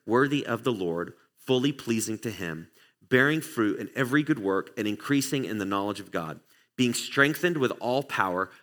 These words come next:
according to his glorious might for all endurance and patience with joy." You ever read one of those and you're like, "Could you pack any more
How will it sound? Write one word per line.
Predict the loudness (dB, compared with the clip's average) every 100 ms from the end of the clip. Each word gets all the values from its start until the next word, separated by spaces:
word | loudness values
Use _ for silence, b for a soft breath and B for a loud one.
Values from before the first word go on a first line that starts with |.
| -14
according | 0 2 2
to |
his | 0 -2
glorious | -2 2 4 2 0
might | -2 -2 -2 -4 -10 b b -4
for | -4 -2
all | 0 2 0 -2
endurance | -6 0 4 4 2 -4 -10
and | -14 -6
patience | -2 0 0 -4 -8
with | -8 -8 -6
joy." | -8 -8 -12 -20 _ _ _ _ _ _ _ _ _ _ _ _ _ _ _ _ _ _ _ _ _ _ _ _ _ _ _ _ _
You | 2
ever | 6
read | 4
one | 4
of | 0
those | 0
and | 0
you're | -2
like, | -4 _ _ _ _ _ _ _ _ _
"Could | -4 -2
you | -6
pack | -2 -2 -2
any | -2 -2
more | -2 -2 -2 -6